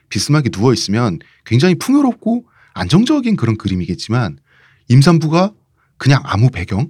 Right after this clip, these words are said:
그 칙칙한 배경에 그 혼자 그냥 딱 이렇게 있잖아요. 그럼 굉장히 긴장감을 주는 위험한 풍경 같죠. 왜냐하면 임산부라고 하는 것은 어쨌든 그 외부 충격이나 이런 거에 굉장히 취약한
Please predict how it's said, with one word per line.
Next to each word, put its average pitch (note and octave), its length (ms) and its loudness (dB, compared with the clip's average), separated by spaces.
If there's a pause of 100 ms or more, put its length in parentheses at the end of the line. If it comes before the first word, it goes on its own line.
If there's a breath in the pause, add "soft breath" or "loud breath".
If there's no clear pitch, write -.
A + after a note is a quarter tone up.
(380)
그 - 100 -12
칙칙한 - 380 -4
배경에 F#2+ 460 -2 (160)
그 B2 100 -2
혼자 G3 260 2
그냥 C3+ 300 -4
딱 - 240 -12
이렇게 - 240 -8
있잖아요. D#2+ 500 -6
그럼 - 320 -14
굉장히 B2 320 2
긴장감을 D#3 480 2
주는 B2 220 -2
위험한 C3 340 4
풍경 B2+ 240 -4
같죠. - 320 -16 (500)
왜냐하면 D#3 300 6
임산부라고 C3 640 2
하는 A#2 160 0
것은 A2 460 -4 (200)
어쨌든 G#2+ 680 2 (160)
그 F#2 180 -6
외부 F#2+ 240 2
충격이나 F#3+ 500 0
이런 F#2+ 140 -2
거에 F#2 140 -2
굉장히 F#2 280 -2
취약한 - 540 -2